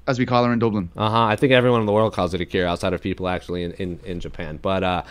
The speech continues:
Speaker 2: bring it over to Las Vegas, and I will give you a crash course on how to read comic books, or the people on my, on my Twitter can just go after you. People always try
Speaker 1: Yeah.
Speaker 2: to make, try to set up a fight between me and Robbie over at Barstool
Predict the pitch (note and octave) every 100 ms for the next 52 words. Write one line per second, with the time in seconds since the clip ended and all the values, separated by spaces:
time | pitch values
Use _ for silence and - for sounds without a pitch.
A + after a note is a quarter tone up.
0 | - - - F#3+ B3 A#3+ A3+ A3 G#3 -
1 | F#3 E3+ E3 C3+ E3 C3+ G2+ A#2+ A#2+ C3
2 | B2+ B2+ A2 G2 A#2+ A2+ - G2 F2+ F#2+
3 | G2 F#2 - G2 F#2+ D#2+ D2+ - A2 G2+
4 | - A2 G2+ F#2 E2+ F#2+ F2+ - F#2+ F#2
5 | E2+ - F#2+ E2 F2 E2 - F#2+ F2+ F2
6 | - - - - - - A#3 E4+ D#4 D4+
7 | C#4 B3 A3 G3+ G3 - - F#3+ D#3 -
8 | F3 D3+ A#2 - C#3+ C#3+ B2 A#2 A2+ C3
9 | A#2 G#2+ B2 C#3+ C3+ - G2+ A2 A2 G2+
10 | F2+ G2+ A2+ - D3+ E3